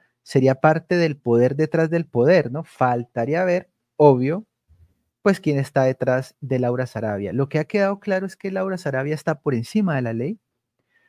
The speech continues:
Lo que ha quedado claro es que Laura Sarabia es intocable y que Laura Sarabia sabe demasiado.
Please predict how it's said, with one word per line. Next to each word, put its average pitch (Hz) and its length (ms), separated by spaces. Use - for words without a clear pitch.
Lo 139 180
que 131 120
ha 123 40
quedado 160 340
claro 156 220
es 147 100
que 151 120
Laura 156 300
Sarabia 139 340
es 143 220
intocable 147 880
y 196 100
que 160 160
Laura 127 320
Sarabia 120 600
sabe 127 560
demasiado. 113 760